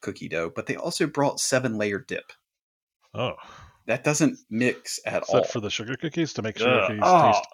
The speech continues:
Speaker 2: actually decent?
Speaker 1: Oh, oh, shut up.
Speaker 2: They are the worst cookie.
Speaker 1: No, they are not.
Speaker 2: Hands
Speaker 1: Sugar
Speaker 2: down.
Speaker 1: cookie. No.
Speaker 2: Yes. The, the tier of cookies is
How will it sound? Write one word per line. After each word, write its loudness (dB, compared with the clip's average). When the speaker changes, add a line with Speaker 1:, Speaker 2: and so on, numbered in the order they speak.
Speaker 2:
actually -4
decent? -10
Speaker 1:
Oh, -8
oh, 0
shut 0
up. -2
Speaker 2:
They 4
are 10
the 8
worst 6
cookie. 2
Speaker 1:
No, 0
they -4
are -8
not. -2
Speaker 2:
Hands 6
Speaker 1:
Sugar 6
Speaker 2:
down. -8
Speaker 1:
cookie. -18
No. 4
Speaker 2:
Yes. -8
The, 6
the 0
tier 4
of 8
cookies 4
is -6